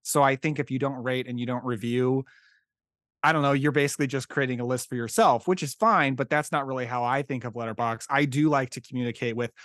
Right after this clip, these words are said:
I mean, let's be honest, it's mostly, like, Mark and Hayden that I communicate with through <laughs> Letterboxd. Uh, s-, occasionally Matt. Um, but most people don't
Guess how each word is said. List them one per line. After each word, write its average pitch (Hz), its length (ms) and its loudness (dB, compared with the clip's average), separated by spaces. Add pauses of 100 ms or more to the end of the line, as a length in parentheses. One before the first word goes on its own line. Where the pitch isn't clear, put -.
(180)
I 170 100 4
mean, 170 300 4
let's 190 220 4
be 139 80 4
honest, 131 260 0
it's 156 160 -2
mostly, 147 320 2
like, 131 180 0
Mark 120 300 -6
and 120 100 -6
Hayden 113 400 -2
that 131 120 -2
I 131 80 0
communicate 151 500 0
with 156 180 0
through 160 140 0
<laughs> - 20 -4
Letterboxd. 208 800 4 (400)
Uh, 156 180 6
s-, 151 180 -2
occasionally 175 800 0
Matt. 151 420 -4 (480)
Um, 151 260 6
but 185 160 4
most 202 260 4
people 170 300 0
don't 143 300 -2